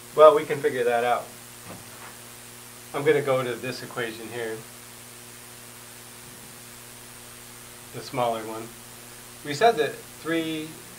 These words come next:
apples and two cherries cost two fifty. So if we know the apple costs seventy cents now, we can figure out how much a cherry costs.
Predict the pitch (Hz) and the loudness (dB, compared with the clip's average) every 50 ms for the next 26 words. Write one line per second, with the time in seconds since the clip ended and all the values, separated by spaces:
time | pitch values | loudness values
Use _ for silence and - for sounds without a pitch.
0 | - - - - - - - - - - - - 160 147 143 143 139 156 147 135 | -18 -18 -18 -18 -18 -18 -18 -18 -18 -18 -10 -2 2 4 4 4 4 2 -2 -2
1 | 135 131 131 123 - - - 139 123 - - 151 143 131 135 - 135 131 127 123 | -2 -2 -4 -6 -10 -12 -10 -10 -10 -10 -8 -8 -8 -8 -8 -4 -2 0 0 0
2 | 117 113 113 113 120 120 117 - - - - - - - - - - - 135 120 | 0 -2 -6 -8 -10 -12 -12 -14 -16 -16 -18 -18 -18 -18 -18 -18 -10 -4 0 0
3 | 117 117 - 135 131 123 120 - 127 127 123 - 139 139 143 147 - - - - | 0 0 -4 -8 -8 -8 -8 -6 -6 -6 -6 -6 -8 -10 -10 -10 -12 -14 -16 -16
4 | - - - - - - - - - - - - - - - - - - - - | -16 -16 -18 -18 -18 -18 -18 -18 -18 -18 -18 -18 -18 -18 -18 -18 -18 -18 -18 -18
5 | - - - - - - - - - - - - - - - - - - - - | -16 -18 -18 -18 -18 -16 -16 -16 -16 -16 -18 -18 -18 -18 -18 -18 -18 -16 -16 -16
6 | - - 143 139 131 - - 160 147 160 175 196 185 160 143 143 147 156 156 - | -4 4 6 6 6 6 2 2 8 10 10 10 10 6 6 6 6 6 6 2
7 | 135 127 123 123 120 - - 127 120 120 120 120 - - - - - - - - | 0 -4 -4 -4 -6 -2 2 4 6 6 6 4 0 -6 -12 -14 -16 -16 -16 -16
8 | - - - - - - - - - - - - - - - - - - - - | -16 -16 -16 -16 -16 -16 -16 -16 -16 -16 -16 -16 -16 -16 -16 -16 -16 -14 -8 0
9 | 151 143 131 131 123 120 113 110 - 131 123 123 120 - - 117 113 113 117 123 | 0 0 0 0 -4 -6 -8 -6 -4 -4 -4 -4 -4 -8 -8 -8 -6 -6 -6 -6
10 | 131 131 - - - - - - - - - - - - - - - - - - | -6 -8 -12 -14 -16 -16 -16 -16 -16 -16 -16 -16 -16 -16 -16 -16 -16 -16 -16 -16
11 | - - - - - - - - - - - - - - - - - - - - | -16 -16 -18 -18 -18 -18 -16 -16 -16 -16 -16 -16 -16 -16 -16 -18 -18 -18 -18 -18
12 | - - - 131 123 - 127 - - 147 139 131 135 127 123 120 120 120 - 123 | -18 -12 -10 -10 -8 -8 -10 -8 -4 -2 0 2 4 4 6 6 4 2 0 -4
13 | 127 123 123 120 113 113 120 117 - - 127 120 117 113 110 110 110 117 113 113 | -6 -4 -4 -4 -6 -6 -10 -12 -8 -6 -4 -4 -4 -4 -6 -6 -6 -4 -4 -4
14 | 117 120 120 - | -4 -6 -8 -12